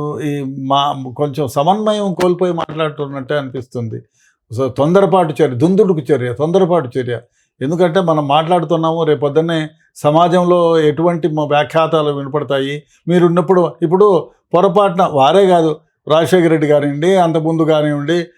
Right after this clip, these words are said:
విజయభాస్కర్ రెడ్డి గారు కానివ్వండి, లేకపోతే అంజయ్ గారు కానివ్వండి, వీళ్ళు ఉన్నప్పుడు ఎవరన్నా చేసి ఉంటే, ఆయన ఉన్నప్పుడు ఫలానా ఆయన ఆ విధంగా చేశారని ఇవాళ అనుకుంటారు కదా. ఆ విధంగా చెడ్డ పని చేసింటే డెఫినెట్గా ఎంక్వైరీ ఫేస్ చేస్తారు,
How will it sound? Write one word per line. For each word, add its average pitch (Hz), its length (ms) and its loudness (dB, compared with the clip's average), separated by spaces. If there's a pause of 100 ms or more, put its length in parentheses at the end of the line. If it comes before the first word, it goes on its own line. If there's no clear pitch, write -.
(320)
విజయభాస్కర్ 180 600 4
రెడ్డి 151 180 2
గారు 147 200 2
కానివ్వండి, 143 680 -2
లేకపోతే 156 540 0 (360)
అంజయ్ 180 320 4
గారు 165 200 4
కానివ్వండి, 147 460 0
వీళ్ళు 170 300 2
ఉన్నప్పుడు 190 320 2
ఎవరన్నా 180 440 2
చేసి 180 220 4
ఉంటే, 160 480 0 (260)
ఆయన 190 220 2
ఉన్నప్పుడు 196 340 2
ఫలానా 185 340 2
ఆయన 190 120 0
ఆ 185 100 2
విధంగా 196 340 2
చేశారని 196 400 2
ఇవాళ 214 440 2
అనుకుంటారు 208 540 2
కదా. 143 360 0 (460)
ఆ 110 60 -2
విధంగా 160 280 0
చెడ్డ 175 240 2
పని 202 220 0
చేసింటే 202 380 2
డెఫినెట్గా 208 560 -2 (420)
ఎంక్వైరీ 180 340 2
ఫేస్ 185 300 0
చేస్తారు, 196 540 -4